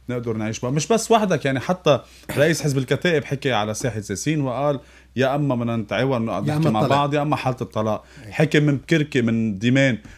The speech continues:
Speaker 1: وقال إنه يا أما حزب الله حيغير طريقة أدائه ب-، بلبنان، أو رح نضطر نتعاطى نحن، نحن وياه بطريقة أخرى، أي طريقة ما بعرف. ولكن، آه، شو
Speaker 2: أنا أتهم حزب الله بالسعي إلى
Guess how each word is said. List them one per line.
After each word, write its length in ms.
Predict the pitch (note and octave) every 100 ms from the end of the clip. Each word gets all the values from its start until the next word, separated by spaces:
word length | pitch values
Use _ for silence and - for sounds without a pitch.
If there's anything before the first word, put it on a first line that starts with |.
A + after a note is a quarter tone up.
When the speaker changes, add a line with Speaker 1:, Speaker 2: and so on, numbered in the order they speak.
| -
Speaker 1:
وقال 400 | A2+ C#3+ C#3+ C3
إنه 200 | A2+ A2
يا 180 | B2 D#3
أما 180 | D#3 B2
حزب 280 | - G2+ A#2
الله 220 | B2+ B2+
حيغير 580 | - G#2 G#2 C#3+ C3 G#2
طريقة 520 | A2+ B2+ A#2 - A2
أدائه 400 | A2+ C#3 G#2+ F2+
ب-، 200 | A#2+ A2
بلبنان، 520 | G#2+ A2 G#2 A#2+ D3
أو 280 | C#3+ D#3+ F3+
رح 160 | D3+ C3+
نضطر 420 | C3+ - F3 D3+
نتعاطى 360 | - D#3 D3 C#3
نحن، 160 | C3
نحن 280 | B2+ C3+ C#3+
وياه 220 | C3+ D3+
بطريقة 580 | C#3 B2+ D3 E3 D#3+ D3 - -
أخرى، 380 | E3 - G#2 D#2+ -
أي 120 | A#2
طريقة 320 | A#2+ A#2 C3 G#2
ما 120 | G#2+
بعرف. 380 | A2+ G2+ B2+ - - - -
ولكن، 560 | B2 C#3+ C3+ A#2+ A2+
آه، 240 | G#2+ G#2 - - _ _ _ _ - - - -
شو 180 | - G3
Speaker 2:
أنا 400 | G3+ F3+ F3+ F3+
أتهم 520 | - D#3+ C#3 C#3+ C3
حزب 300 | E3 C#3+ C#3+
الله 400 | C3+ C#3+ D3 D3+
بالسعي 680 | C#3 - - C#3 C3+ A#2+ B2+
إلى 400 | B2 A#2+ A#2+